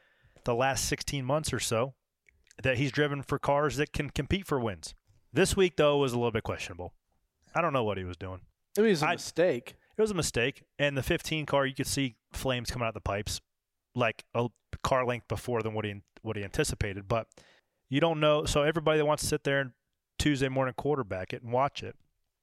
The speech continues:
Speaker 1: you don't see the con-, full context of it. You don't see that the fifteen and the three might have been side by side for three, four laps just racing, and the one's being held up by him, and then Larson catches him.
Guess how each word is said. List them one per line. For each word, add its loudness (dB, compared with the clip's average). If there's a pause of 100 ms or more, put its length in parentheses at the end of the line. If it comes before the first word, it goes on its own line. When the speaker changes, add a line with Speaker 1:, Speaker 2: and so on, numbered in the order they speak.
(320)
Speaker 1:
you 0
don't 2
see 0
the -2
con-, -2
full 0
context -2
of -2
it. -6 (400)
You 0
don't 0
see -2 (420)
that 0
the -4
fifteen -2
and 2
the -4
three -2
might 0
have -4
been -4
side 0
by 0
side -2
for -6
three, -4
four 0
laps -2
just -6
racing, -2 (540)
and -2
the 0
one's 0
being -4
held 0
up 0
by 0
him, -6
and -6
then -2
Larson 0
catches -4
him. -12